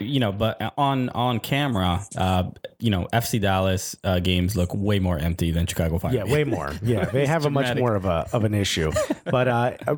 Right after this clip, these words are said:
Speaker 2: I don't know where you live, and I don't know if you necessarily wanna say that on the podcast, but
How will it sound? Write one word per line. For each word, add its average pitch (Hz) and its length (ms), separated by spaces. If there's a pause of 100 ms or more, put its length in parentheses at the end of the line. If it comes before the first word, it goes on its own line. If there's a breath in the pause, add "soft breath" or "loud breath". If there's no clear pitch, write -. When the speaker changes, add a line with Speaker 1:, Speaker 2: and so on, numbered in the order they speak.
Speaker 2:
I 156 100
don't 226 120
know 233 80
where 196 120
you 165 160
live, 143 140
and 113 100
I 127 60
don't 151 100
know 151 60
if 120 80
you 131 80
necessarily 123 420
wanna 110 180
say - 140
that 110 120
on 101 80
the 95 40
podcast, 151 440
but 139 160